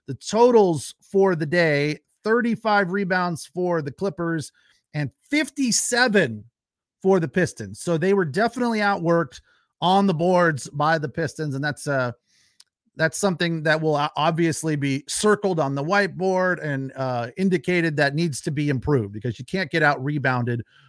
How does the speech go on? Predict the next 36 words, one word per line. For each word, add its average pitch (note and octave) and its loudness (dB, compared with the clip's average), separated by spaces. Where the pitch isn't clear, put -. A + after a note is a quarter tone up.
by C#3+ 4
more E3 4
than D3+ 2
twenty D3+ 0
and C3+ 0
expect - -2
to C#3+ -8
be C3+ 0
good D3+ 4
on C#3+ 2
a C3+ 0
regular C3 0
basis. B2+ -4
That's G#3+ 0
the B3+ 0
stuff A3 2
that - -4
Kawhi E3 0
Leonard D#3+ -2
talks D3+ 0
about C#3+ 0
where, C#3+ 2
uh, C#3 0
we D#3 -4
can't F#3+ -4
rely D#3+ 4
on D#3 0
our C#3 0
talent E3 -2
alone. C3 -4
We C#3 -2
have D3+ -2
to D3+ -2
work D#3 0
as F#3+ 4
hard F#3+ 2